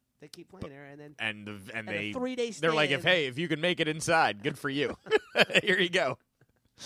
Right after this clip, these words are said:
Speaker 2: All right, let's, uh, here's my last sports question, and we'll move on to some geography, history. Nick, over under twenty-five, so fifty-fifty shot of getting it right. How many professional boxing matches had Mike Tyson won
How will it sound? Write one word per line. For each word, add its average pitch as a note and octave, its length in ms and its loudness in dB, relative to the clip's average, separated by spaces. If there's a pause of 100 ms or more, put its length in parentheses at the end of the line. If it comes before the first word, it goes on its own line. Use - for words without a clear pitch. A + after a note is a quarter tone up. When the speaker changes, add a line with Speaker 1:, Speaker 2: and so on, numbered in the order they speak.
(520)
Speaker 2:
All C#3+ 80 2
right, B2+ 180 4
let's, F3 240 -6
uh, C3+ 680 4
here's E3 260 2
my D#3 80 2
last C#3 260 2
sports C#3 280 -2
question, A#2 320 -2
and A2+ 80 -6
we'll A2 80 -8
move A2+ 180 -6
on G#2 140 -6
to G#2+ 80 -12
some G#2+ 160 -12
geography, G2+ 520 -4
history. G#2+ 480 -4
Nick, D3+ 220 -4
over B3+ 400 6
under G#3+ 260 4
twenty-five, F#3 760 2
so F2+ 120 -8
fifty-fifty C3+ 600 -8
shot C3 200 -2
of C#3 60 -6
getting C3 220 -8
it - 20 -6
right. D3 240 0 (480)
How A3 100 -4
many C#4+ 160 -4
professional G3+ 540 -2
boxing C#3 580 -4
matches A#2+ 400 -2
had A2+ 160 -4
Mike D3+ 260 -6
Tyson C3 460 -8
won A#2 340 -4